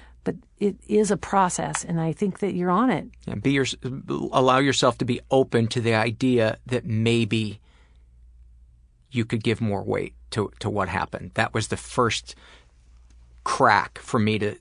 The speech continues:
Speaker 2: to say was, "What if I'm, the way I remembered things really wasn't right? You know, what if my mom wasn't this great, loving mom? What if there was some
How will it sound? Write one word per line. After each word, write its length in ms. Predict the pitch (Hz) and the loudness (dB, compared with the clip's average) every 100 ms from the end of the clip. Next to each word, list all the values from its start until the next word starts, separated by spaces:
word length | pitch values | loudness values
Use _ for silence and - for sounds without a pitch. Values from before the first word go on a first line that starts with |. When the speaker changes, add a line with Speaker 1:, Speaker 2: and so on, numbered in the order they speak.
| - | -6
Speaker 2:
to 100 | 110 | -2
say 300 | - 104 101 | 0 0 0
was, 260 | 104 107 | -4 -6
"What 300 | 117 139 226 | -6 0 2
if 160 | 208 - | 2 4
I'm, 380 | 147 135 113 123 - | 4 4 2 -2 0
the 80 | 123 | 4
way 180 | 123 | 6
I 60 | 117 | 6
remembered 520 | 113 117 117 110 117 | 4 4 2 2 0
things 420 | - 113 107 101 104 | -2 -2 0 -2 -4
really 560 | 113 123 117 113 113 - - - - - | 0 2 4 0 -2 -8 -20 -20 -20 -12
wasn't 680 | 113 110 110 107 95 - - - _ _ _ _ _ _ _ - - | 0 4 4 2 -2 -6 -14 -20 _ _ _ _ _ _ _ -20 -8
right? 480 | 123 110 92 - - | -2 0 -2 -4 -8
You 260 | 131 123 151 | -4 -2 2
know, 80 | 127 | 2
what 160 | 156 202 | 4 2
if 120 | 185 | 2
my 160 | 151 | 2
mom 460 | 139 131 127 117 110 | 4 4 4 2 2
wasn't 500 | 120 123 120 117 - | 6 6 6 -2 -2
this 200 | 117 104 | -2 -2
great, 460 | - 123 113 113 - - | -4 0 0 0 -6 -10
loving 640 | 123 117 117 117 113 110 - - - - - | -2 2 2 2 -2 -2 -8 -20 -20 -20 -4
mom? 580 | 117 107 104 98 98 98 _ _ | 4 6 6 2 -2 -8 _ _
What 180 | 123 135 | 2 4
if 240 | 135 - | 2 -2
there 160 | - 117 | 0 0
was 160 | 110 101 | 2 0
some 240 | - | 0